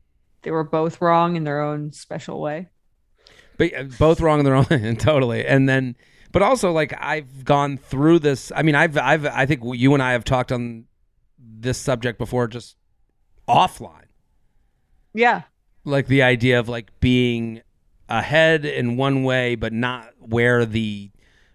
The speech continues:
Speaker 2: not being where the techs are is, like, a very twenty twenty-one issue, and something that, like, is very hard to, like,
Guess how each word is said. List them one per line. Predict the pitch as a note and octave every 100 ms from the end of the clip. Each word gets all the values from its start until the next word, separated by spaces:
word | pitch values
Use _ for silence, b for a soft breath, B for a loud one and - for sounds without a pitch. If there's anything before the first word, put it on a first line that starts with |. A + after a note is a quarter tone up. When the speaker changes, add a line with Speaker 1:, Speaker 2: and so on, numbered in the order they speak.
| -
Speaker 2:
not | A2+ D3 G3 D3+
being | E3+ D#3 D3
where | C3+ C3+
the | A#2
techs | - C#3+ - -
are | C#3 A#2+ G#2+ F#2 F#2+
is, | - A#2
like, | A2+ A2
a | G#2+
very | G2 G2+ C#3 C#3 C3+ B2+
twenty | - B2 A#2+
twenty-one | - A#2 A2 A2 G#2+
issue, | B2 C3+ - D3 C#3+ C#3 _ _ _ _ -
and | A2+ A2+
something | - C#3 C#3 C3
that, | A#2+ B2
like, | A2+ G#2+ _ _ _ _ _ _ _ -
is | C#3 G#2
very | F#2+ A#2 C#3 C3+
hard | A#2+ B2 A2+ -
to, |
like, | A2 G2+ F#2+